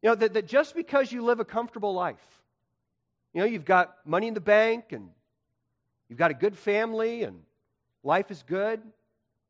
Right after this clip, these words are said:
that doesn't mean that God accepts you either. You know, uh, Jesus made this clear in Luke chapter thirteen, verses four and five.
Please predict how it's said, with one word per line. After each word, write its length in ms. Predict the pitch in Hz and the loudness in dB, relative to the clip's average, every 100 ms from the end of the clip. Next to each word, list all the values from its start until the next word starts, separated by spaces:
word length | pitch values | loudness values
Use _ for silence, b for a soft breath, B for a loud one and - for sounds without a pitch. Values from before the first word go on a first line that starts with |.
| _ _ _ | _ _ _
that 160 | 226 | -4
doesn't 340 | 240 269 285 185 | 0 -2 -2 -6
mean 280 | 196 269 226 | -6 -4 -8
that 120 | 151 | 0
God 220 | 190 214 | 2 2
accepts 480 | 196 - 233 226 - | -2 -10 -10 -10 -14
you 120 | 214 | -10
either. 340 | 175 247 349 - _ _ _ _ _ _ _ _ _ _ _ _ _ _ | -6 -6 -8 -16 _ _ _ _ _ _ _ _ _ _ _ _ _ _
You 80 | 180 | 2
know, 160 | 208 214 - _ _ | 4 4 -6 _ _
uh, 140 | - 185 | -2 -2
Jesus 680 | 135 226 285 190 135 - - | -2 -4 -4 -4 -8 -14 -8
made 240 | 160 220 | -2 -2
this 140 | 220 - | -2 -14
clear 320 | - 254 233 | -6 -2 0
in 120 | 147 | 0
Luke 200 | 151 196 | -2 -2
chapter 340 | - 208 202 160 | 0 0 0 -4
thirteen, 600 | - 208 214 - 233 196 | -6 -6 -6 -12 -8 -6
verses 380 | 151 165 156 - | -6 -8 -10 -20
four 280 | - 185 202 | -8 -4 -4
and 140 | 185 | -6
five. 360 | - 208 196 | -8 -4 -4